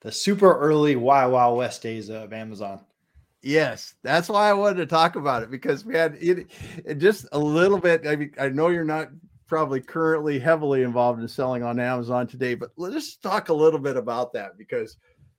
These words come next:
Speaker 2: sellers today, 'cause I was, uh, fourteen, thirteen, fourteen years ago now,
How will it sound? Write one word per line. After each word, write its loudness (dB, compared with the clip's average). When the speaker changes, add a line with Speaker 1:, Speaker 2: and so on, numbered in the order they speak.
Speaker 2:
sellers 2
today, 4
'cause -8
I 0
was, -10
uh, -6
fourteen, -6
thirteen, -6
fourteen -4
years -4
ago -6
now, -10